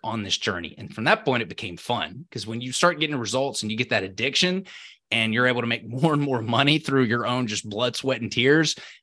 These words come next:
the sky's the limit. Now combine that with, like, no wife and kids. And I mean, I was young, I was ready to go. I just, I could just work, work, work.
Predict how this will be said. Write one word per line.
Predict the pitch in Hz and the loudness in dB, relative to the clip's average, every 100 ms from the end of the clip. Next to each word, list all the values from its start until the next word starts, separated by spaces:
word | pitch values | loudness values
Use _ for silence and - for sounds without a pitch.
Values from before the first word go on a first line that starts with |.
| - | -6
the | 123 | 0
sky's | - 139 143 127 | 2 4 2 2
the | 107 | -2
limit. | 117 95 82 - - | -4 -4 -8 -14 -2
Now | 120 120 113 | 4 4 2
combine | 127 120 127 123 | 2 0 2 0
that | 123 | -2
with, | 113 101 | -2 -4
like, | 101 90 | -4 -4
no | 110 120 | 0 2
wife | 117 123 120 117 90 | 4 4 4 0 -6
and | 90 | -2
kids. | 151 147 143 135 123 107 | 2 6 8 6 4 -4
And | 101 92 - | -4 -8 -4
I | 87 87 | -2 -2
mean, | 90 87 | -2 0
I | 120 | 0
was | 87 - - | 0 -6 -4
young, | 135 135 131 127 123 | 0 2 4 4 4
I | 123 | 2
was | 113 | 2
ready | 120 120 | 0 0
to | 120 | 0
go. | 127 127 120 - - _ | 0 2 0 -2 -20 _
I | 104 120 | 0 2
just, | 117 104 - - | 0 0 0 2
I | 117 | 0
could | 117 | 0
just | 101 104 | -4 -6
work, | 110 120 117 - | -2 0 0 2
work, | 120 107 | 0 2
work. | 123 127 135 - | 4 4 4 -2